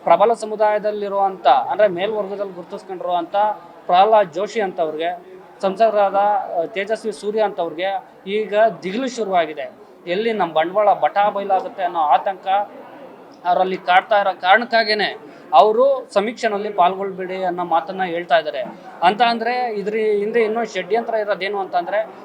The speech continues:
ನಮ್ಗೆ ಸೌಲಭ್ಯಗಳು ಸಿಗ್ಬಾರ್ದು ಅಂದ್ರೆ ತಳ ಸಮುದಾಯಗಳಿಗೆ, ತಳ ಸಮುದಾಯಗಳಿಗೆ ಏನಾದ್ರು ಸೌಲಭ್ಯಗಳು ಸಿಕ್ತು ಅಂತ ಅಂದ್ರೆ ನಾವು ಅವ್ರ ಹಿಂದೆ ಬಾವುಟ ಇಟ್ಕೊಂಡಾಗ್ಲಿ, ಅವ್ರಿಗೆ ಜೈಕಾರ ಹಾಕೊಂಡಾಗ್ಲಿ, ಅವ್ರ ಕೋಮುವಾದಕ್ಕೆ, ಜಾತಿವಾದಕ್ಕೆ ನಾವೇನ್ ಮಾಡಲ್ಲ, ಸಪೋರ್ಟ್ ಮಾಡ್ತಾ ಹೋಗಲ್ಲ, ಮತಾಂಧತೆಗೆ ಸಪೋರ್ಟ್ ಮಾಡ್ತಾ ಹೋಗಲ್ಲ. ನಾವು ಅಭಿವೃದ್ಧಿನ ಕೇಳ್ತಾ ಹೋಗ್ತೀವಿ,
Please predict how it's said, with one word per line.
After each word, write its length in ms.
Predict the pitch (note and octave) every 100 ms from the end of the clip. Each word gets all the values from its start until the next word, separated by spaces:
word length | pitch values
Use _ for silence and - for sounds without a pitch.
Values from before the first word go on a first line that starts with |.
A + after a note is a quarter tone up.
| -
ನಮ್ಗೆ 360 | E3 F#3 C4+ B3+
ಸೌಲಭ್ಯಗಳು 600 | A#3 A3+ A#3+ G#3 A#3 A#3
ಸಿಗ್ಬಾರ್ದು 540 | A3+ A3+ G#3+ A#3 G3+
ಅಂದ್ರೆ 200 | F3+ G3
ತಳ 160 | G#3+ F#3
ಸಮುದಾಯಗಳಿಗೆ, 920 | G#3 A3+ G#3+ G3+ E3+ D#3+ D3 B2+ - - -
ತಳ 160 | F#3
ಸಮುದಾಯಗಳಿಗೆ 680 | A3+ A#3+ A#3 A3+ A3+ G#3+ G#3
ಏನಾದ್ರು 240 | G#3 G#3 G#3
ಸೌಲಭ್ಯಗಳು 560 | G3 G3+ G#3 G3 G3+
ಸಿಕ್ತು 460 | F#3 G#3 G#3+ - B3
ಅಂತ 180 | A3 G#3
ಅಂದ್ರೆ 480 | G3+ G3+ G#3 D3+ - - -
ನಾವು 260 | F#3+ A3+ B3
ಅವ್ರ 200 | A3+ A3
ಹಿಂದೆ 560 | A#3 B3 B3 A#3 -
ಬಾವುಟ 280 | F3+ G3 A3+
ಇಟ್ಕೊಂಡಾಗ್ಲಿ, 600 | A3+ G#3+ A3 G3+ G3 G#3
ಅವ್ರಿಗೆ 240 | G3+ F#3
ಜೈಕಾರ 340 | D#3 F3+ G3 G3+
ಹಾಕೊಂಡಾಗ್ಲಿ, 560 | G3 F#3+ F3 F3 F3
ಅವ್ರ 160 | F#3+ E3+ -
ಕೋಮುವಾದಕ್ಕೆ, 640 | F#3+ G3 F#3 F3 E3+ F#3+
ಜಾತಿವಾದಕ್ಕೆ 640 | D#3+ D#3+ G#3 F#3+ F3 E3+ G3
ನಾವೇನ್ 400 | E3 E3+ F3 E3+
ಮಾಡಲ್ಲ, 260 | E3 F3+
ಸಪೋರ್ಟ್ 340 | G3 E3 F#3+ F#3
ಮಾಡ್ತಾ 240 | E3 F#3
ಹೋಗಲ್ಲ, 320 | F3 D#3 D3+ B2+ A#2 - - - - - - D#3+ D#3
ಮತಾಂಧತೆಗೆ 640 | E3 D#3+ B3 A#3+ A#3 A3+
ಸಪೋರ್ಟ್ 340 | A3 G3 G#3+ G#3
ಮಾಡ್ತಾ 220 | F#3+ F#3+
ಹೋಗಲ್ಲ. 300 | F3+ E3 D#3
ನಾವು 300 | D#3+ G3 G#3
ಅಭಿವೃದ್ಧಿನ 440 | E3+ G#3 A3+ A3+
ಕೇಳ್ತಾ 360 | G#3+ G3 F#3 F#3
ಹೋಗ್ತೀವಿ, 480 | E3 - D#3 C#3+